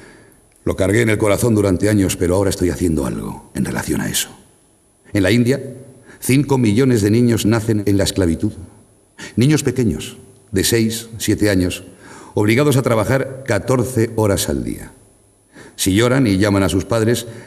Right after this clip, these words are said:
les golpean salvajemente y a veces los cuelgan de los árboles por los pies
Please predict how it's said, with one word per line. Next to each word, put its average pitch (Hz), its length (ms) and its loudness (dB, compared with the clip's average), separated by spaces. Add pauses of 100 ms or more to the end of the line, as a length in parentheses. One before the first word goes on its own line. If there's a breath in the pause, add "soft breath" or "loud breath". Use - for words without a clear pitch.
les 90 200 0
golpean 90 600 2
salvajemente 95 800 0 (240 loud breath)
y 98 100 0
a 101 40 2
veces 107 460 0
los 95 180 0
cuelgan 110 360 2
de 90 80 0
los 87 180 -2
árboles 85 340 0
por 85 220 -2
los 76 160 -4
pies - 340 0